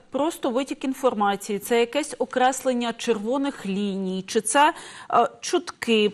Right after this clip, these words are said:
плітки, чи радше це пропозиція або ж ультиматум з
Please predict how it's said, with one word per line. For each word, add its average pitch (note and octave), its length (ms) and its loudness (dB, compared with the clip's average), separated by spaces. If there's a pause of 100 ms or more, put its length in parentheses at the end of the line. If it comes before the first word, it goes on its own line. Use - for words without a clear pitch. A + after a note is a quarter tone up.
плітки, B3 580 2
чи C#4 420 2
радше B3 460 4
це B3 400 4 (380)
пропозиція A3+ 800 0
або G3 240 -4
ж - 120 -12
ультиматум A3 800 0
з G3+ 260 -2